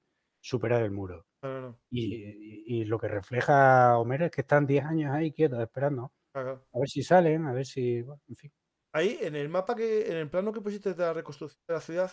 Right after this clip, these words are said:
Speaker 2: se veía claramente que en, los que vimos eran de sillares, unos
Speaker 1: Sí.
Speaker 2: de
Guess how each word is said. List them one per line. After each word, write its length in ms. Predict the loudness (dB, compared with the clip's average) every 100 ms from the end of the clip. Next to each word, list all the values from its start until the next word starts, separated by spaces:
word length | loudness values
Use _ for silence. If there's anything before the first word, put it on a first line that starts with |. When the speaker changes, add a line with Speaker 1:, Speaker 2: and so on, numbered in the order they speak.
| -8
Speaker 2:
se 200 | -10 -4
veía 220 | -2 -2
claramente 560 | -2 -4 -4 -6 -8 -12
que 100 | -12
en, 300 | -12 -14 -20 _ _ _ _ _ _
los 120 | -14
que 120 | -10 -10
vimos 340 | -8 -8 -8
eran 240 | -8 -8
de 200 | -10 -12
sillares, 500 | -14 _ -8 -8 -8
unos 240 | -14 -18 _ _ _ _ _ _ _ _ _
Speaker 1:
Sí. 200 | -4 -2
Speaker 2:
de 280 | -2 -6 -14